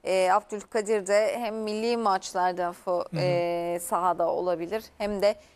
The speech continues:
Speaker 1: Trabzonspor'a, e, iyi ve sağlıklı bir şekilde milli takım arasından sonra döner. E, temennimiz o yönde. Çünkü en önemli kozlarından biri Trabzonspor'un ama bu sezon biraz performansının uzağında mı başladı sence?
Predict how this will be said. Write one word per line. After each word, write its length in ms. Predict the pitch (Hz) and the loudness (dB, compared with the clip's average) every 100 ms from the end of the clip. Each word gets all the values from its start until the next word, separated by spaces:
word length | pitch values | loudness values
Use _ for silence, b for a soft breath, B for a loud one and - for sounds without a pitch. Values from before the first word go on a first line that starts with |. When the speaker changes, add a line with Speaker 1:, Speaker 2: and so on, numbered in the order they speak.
| _ - | _ -2
Speaker 1:
Trabzonspor'a, 1040 | 220 214 208 196 196 - 202 208 233 240 247 b b - | 2 2 0 -4 -4 -4 0 4 4 4 0 b b -6
e, 240 | 185 190 | 0 2
iyi 240 | 175 247 233 | 0 0 0
ve 100 | 233 | 2
sağlıklı 500 | 254 175 180 240 226 | 4 2 2 -2 -2
bir 80 | |
şekilde 680 | 233 233 196 214 202 240 262 | -2 -4 -4 -4 2 4 4
milli 340 | 240 220 247 | 2 -2 -2
takım 280 | 240 226 214 | -2 -4 -2
arasından 460 | 208 196 214 202 202 | -2 -2 -2 0 0
sonra 380 | 226 220 262 226 | 0 0 0 2
döner. 400 | 220 214 196 294 - b b | 2 4 2 0 -8 b b
E, 160 | - 208 | -2 -2
temennimiz 680 | 254 233 220 220 214 240 240 | 2 2 2 2 -2 -2 2
o 80 | 226 | 2
yönde. 300 | 214 208 330 | 2 0 -2
Çünkü 300 | - 254 294 | -2 -6 2
en 180 | 285 277 | 2 2
önemli 380 | 277 269 262 262 | 0 0 -2 -2
kozlarından 720 | 277 262 262 262 262 262 247 | 0 2 2 2 2 0 0
biri 200 | 262 381 | -4 -4
Trabzonspor'un 840 | 381 269 247 220 220 - - 403 466 | -2 2 2 0 -4 -6 -10 -8 -4
ama 180 | 277 | -4
bu 160 | 269 494 571 | -4 -8 -12
sezon 540 | 523 403 339 285 277 311 | -4 -2 0 0 0 0
biraz 380 | 330 330 320 | 2 0 -2
performansının 760 | - 302 302 294 294 294 - 302 | -2 -2 0 0 0 -2 -6 -8
uzağında 380 | 269 277 285 320 | -4 -2 -2 -2
mı 120 | 269 | 0
başladı 320 | 208 - 180 | -2 -2 -10
sence? 400 | 196 180 175 - | -10 -12 -12 -14